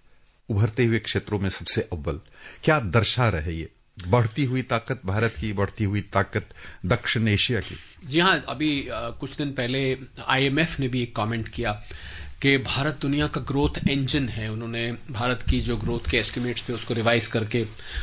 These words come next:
Speaker 2: अ, सात, साढ़े सात परसेंट के बीच में ले गए, जबकि पहले छह दशमलव छह परसेंट थे। तो मुझे लगता है कि, अ, साउथ, अ, एशिया की अगर हम बात करें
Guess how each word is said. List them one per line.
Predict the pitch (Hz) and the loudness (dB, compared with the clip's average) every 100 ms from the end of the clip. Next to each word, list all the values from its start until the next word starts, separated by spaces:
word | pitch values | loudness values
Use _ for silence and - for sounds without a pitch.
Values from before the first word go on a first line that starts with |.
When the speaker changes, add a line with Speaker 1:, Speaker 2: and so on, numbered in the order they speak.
| - | -2
Speaker 2:
अ, | - | 2
सात, | 113 - 117 | 4 4 2
साढ़े | - 123 127 | 2 2 2
सात | - 117 - | 2 2 2
परसेंट | 120 127 120 | 0 0 0
के | |
बीच | 117 120 127 | 0 0 0
में | 117 | 2
ले | 107 | 2
गए, | 120 | 2
जबकि | 117 - | 2 0
पहले | - 123 123 135 | 0 2 4 4
छह | - - 151 | 4 2 2
दशमलव | 135 143 143 156 | 2 2 0 -2
छह | - 226 170 | 0 0 2
परसेंट | 113 104 92 | -4 -6 -10
थे। | - - - - - - - | -14 -16 -20 -18 -18 -8 0
तो | 131 | 0
मुझे | 131 135 165 | 2 2 0
लगता | 160 - | 2 2
है | 165 | 2
कि, | 170 170 | 4 2
अ, | 160 - - 117 117 113 | 2 -2 -12 -8 -6 -4
साउथ, | - - 123 147 - - | -2 2 4 2 -2 -4
अ, | 131 123 117 - | 0 0 0 -4
एशिया | 135 120 135 | -2 2 2
की | 123 | 0
अगर | 123 127 | 0 0
हम | 127 107 | 0 0
बात | 104 110 - | 0 -2 -4
करें | 117 113 | -2 -4